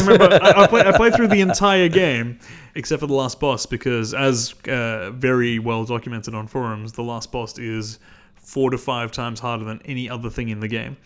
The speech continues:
Speaker 1: Wow.
Speaker 2: So you go, "Diddle-diddle-diddle," and it is ramping in difficulty, and then it just goes, "Du-du-du-du-du," hundred percent difficulty.
Speaker 1: Yeesh.
Speaker 2: Yeah, the, the last boss is kinda broken, and I really, really wanna beat it because that game has, um,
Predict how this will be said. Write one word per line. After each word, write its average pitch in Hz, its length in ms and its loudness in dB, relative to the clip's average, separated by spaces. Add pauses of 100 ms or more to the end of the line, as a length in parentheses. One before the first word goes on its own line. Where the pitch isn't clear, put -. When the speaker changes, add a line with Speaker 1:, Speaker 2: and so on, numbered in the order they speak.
Speaker 1:
Wow. 85 440 -4
Speaker 2:
So 92 100 -2
you 117 160 -4
go, 123 180 -2
"Diddle-diddle-diddle," 127 540 -4
and 135 160 -6
it 151 80 0
is 170 140 0
ramping 165 300 0
in 127 80 -4
difficulty, 120 640 -6
and 120 100 -10
then 127 100 -8
it 123 60 -10
just 120 220 -10
goes, 120 180 -6
"Du-du-du-du-du," 165 640 -6
hundred 143 240 -2
percent 110 220 -10
difficulty. 104 400 -16 (360)
Speaker 1:
Yeesh. - 380 -18 (360)
Speaker 2:
Yeah, 117 180 -2
the, 113 240 -6
the 120 220 -4
last 117 220 -6
boss 117 120 -8
is 120 60 -10
kinda 110 180 -10
broken, 120 300 -8
and 120 120 -14
I 113 60 -8
really, 165 600 -10
really 165 560 -8
wanna 131 260 -8
beat 131 260 -6
it - 360 -10
because 110 600 -10
that 98 240 -12
game 120 220 -6
has, 107 560 -10
um, 107 420 -16